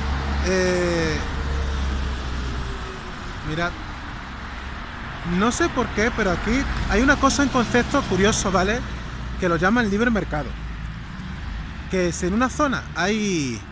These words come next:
eh, un tipo de negocio, alguien pone una pizzería, por ejemplo, va, ponen varias pizzerías. Pues si alguien pone,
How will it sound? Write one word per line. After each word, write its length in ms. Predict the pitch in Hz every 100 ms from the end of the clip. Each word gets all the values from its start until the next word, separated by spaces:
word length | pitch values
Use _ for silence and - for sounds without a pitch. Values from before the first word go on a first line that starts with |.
| - - - - - - - - - -
eh, 720 | 151 151 143 139 127 123 120 143
un 100 | 170
tipo 180 | 196
de 80 | 202
negocio, 460 | 202 208 214 202 - - - - - - - - - - -
alguien 300 | - 214 190
pone 200 | 151 180
una 120 | 190 175
pizzería, 480 | 208 - 185 196
por 140 | 180 165
ejemplo, 420 | 180 180 185 202 - - - 131
va, 80 | 165 - - - - -
ponen 360 | - 180 202 170
varias 200 | 147 147
pizzerías. 540 | - 185 233 302 143 - - - - - - - - -
Pues 140 | 165
si 180 | - 180
alguien 320 | 226 254 254 233
pone, 360 | 277 208 117